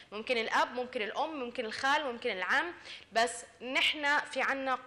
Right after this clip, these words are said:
قدوة أكبر وأعظم، وهي شخصية حصلت على أعظم شخصية في التاريخ، هو سيدنا محمد عليه أفضل الصلاة والسلام. لما نحن نوصل لمرحلة إنه مو عارفين نتعامل أو نتعاطى مع أمور معينة، مو غلط لو نحن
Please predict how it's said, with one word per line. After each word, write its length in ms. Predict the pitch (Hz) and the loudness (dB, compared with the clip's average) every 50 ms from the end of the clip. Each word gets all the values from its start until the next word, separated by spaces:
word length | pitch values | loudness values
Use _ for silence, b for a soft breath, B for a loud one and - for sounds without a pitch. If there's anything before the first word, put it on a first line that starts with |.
| - - | -14 -4
قدوة 520 | - 320 320 - 247 247 254 254 247 - - - | -4 -4 -4 -4 0 2 4 4 4 2 2 0
أكبر 480 | 254 - - - 247 208 226 226 220 | -4 -4 -4 -10 -2 0 2 2 2
وأعظم، 800 | 214 202 - - 226 214 214 226 202 202 208 196 214 208 208 196 | 2 2 2 4 4 2 2 0 -2 -2 -2 -2 -2 -2 -4 -6
وهي 480 | 127 160 185 180 202 220 226 220 214 214 | -2 0 0 0 0 0 -2 -2 0 -2
شخصية 500 | 214 226 214 - - - 339 330 294 254 | -2 -4 -4 -6 -4 -6 0 2 2 2
حصلت 520 | - - 285 294 - 277 240 226 233 233 | 4 2 0 2 2 2 2 0 0 2
على 280 | 220 202 233 240 226 226 B B B B B - | 2 2 4 2 2 0 B B B B B 2
أعظم 280 | 285 320 269 285 269 | 4 4 4 4 0
شخصية 400 | 262 - 277 - - 294 277 247 | 2 -2 -4 -4 -2 0 0 0
في 80 | 247 - | 0 0
التاريخ، 380 | 247 - 240 233 247 240 - 262 | -2 -2 2 2 2 2 2 0
هو 100 | 240 240 | 0 0
سيدنا 300 | 233 240 240 233 254 233 | 2 2 0 2 2 -2
محمد 320 | 233 - - 247 247 226 | -2 -2 -2 -2 0 0
عليه 360 | 196 240 254 262 247 - - | 0 0 0 0 0 0 0
أفضل 320 | 294 - 233 247 247 233 - | -2 -2 -2 -2 -2 -2 -2
الصلاة 520 | - 220 - - 220 214 214 202 208 208 - - - | -4 -6 -4 -4 -4 0 0 0 0 0 -6 -12 -10
والسلام. 360 | 160 165 - - - 101 101 - B B B B B B B | -8 -8 -6 -6 -6 -6 -6 -8 B B B B B B B
لما 180 | 269 285 302 320 | -2 2 2 2
نحن 340 | 403 - - 403 381 359 | 2 2 2 2 2 2
نوصل 360 | 370 415 403 403 392 392 359 330 | 2 2 0 2 2 2 2 2
لمرحلة 580 | 294 277 320 339 - - 330 320 302 277 247 | 2 2 2 2 2 2 2 4 4 2 2
إنه 200 | 277 277 285 285 | 2 0 0 0
مو 200 | 269 285 330 370 | 0 2 2 2
عارفين 520 | 349 285 294 277 - - - 311 302 285 269 | 4 4 2 2 0 -4 -4 -2 -2 -2 -2
نتعامل 580 | 262 254 262 269 214 226 262 269 262 262 247 - | -4 -4 -4 -2 0 2 2 4 4 2 2 2
أو 180 | - 220 240 | 2 0 0
نتعاطى 460 | 240 240 240 247 214 233 247 - 262 | 0 -2 0 2 2 2 2 2 -2
مع 280 | 226 233 233 226 - - | 0 2 2 2 2 0
أمور 260 | 220 220 233 247 240 | -2 -2 -2 -4 -4
معينة، 600 | 208 196 180 170 175 185 180 175 170 175 185 202 B B B B B - 226 | -4 -4 -4 -4 -4 -4 -2 -2 -4 -2 -2 -4 B B B B B -10 -4
مو 140 | 247 285 | -2 -2
غلط 460 | 285 247 240 226 220 214 233 226 - B B B B - | 2 2 2 4 4 4 2 2 -2 B B B B 0
لو 120 | 196 196 | 0 0
نحن 380 | 214 240 262 - - 240 220 | 2 2 0 0 0 -2 -2